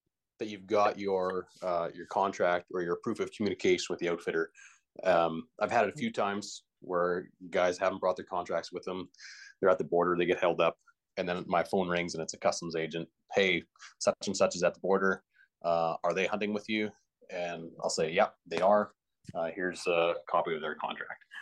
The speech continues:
And, uh, and so the more, basically the more paperwork that you have, the more correspondence that you can bring with you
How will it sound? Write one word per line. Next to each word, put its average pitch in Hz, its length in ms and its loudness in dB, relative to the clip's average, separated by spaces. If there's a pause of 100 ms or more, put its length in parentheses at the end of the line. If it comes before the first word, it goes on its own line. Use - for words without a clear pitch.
(280)
And, 85 300 2
uh, 82 200 0 (260)
and 85 160 0
so 80 440 2 (120)
the - 100 2
more, 165 340 8
basically 208 400 4
the 120 80 0
more 127 320 2 (180)
paperwork 110 520 -2
that 104 120 -4
you 104 120 -12 (120)
have, 92 300 2
the 101 80 -10
more 98 140 -6
correspondence 98 720 -4
that 90 180 -8 (380)
you 98 140 -18
can 95 120 -8
bring 92 220 -2
with - 180 -6
you 104 260 -6